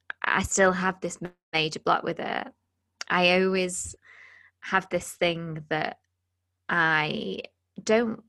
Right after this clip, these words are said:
want to ever plant something in someone's head that then leads them into,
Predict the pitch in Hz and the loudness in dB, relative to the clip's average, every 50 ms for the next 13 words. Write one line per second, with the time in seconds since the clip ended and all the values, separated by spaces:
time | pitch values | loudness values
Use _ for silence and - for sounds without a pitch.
0 | _ - 185 190 196 202 196 196 - - - 180 185 208 208 - _ - - - | _ -6 -2 0 0 0 0 -2 -4 -4 -2 -2 -2 -4 -6 -6 _ -6 -2 2
1 | 196 196 208 202 170 - - - - - 165 160 - 160 156 160 156 - - 170 | 2 2 2 0 -2 -6 -8 -8 -6 -6 -6 -6 -8 -8 -8 -8 -8 -8 -8 -8
2 | 160 156 156 156 151 - 180 180 180 - - - 156 165 160 160 160 160 165 170 | -6 -6 -6 -6 -6 -2 -2 -2 -2 -4 -8 -10 -6 -4 -4 -4 -4 -6 -6 -6
3 | 170 175 165 - - - 170 165 151 151 147 151 151 - - 180 170 - - - | -6 -8 -8 -10 -8 -6 -6 -4 -4 -4 -6 -6 -6 -6 -6 -4 -4 -4 -4 -4
4 | 165 | -6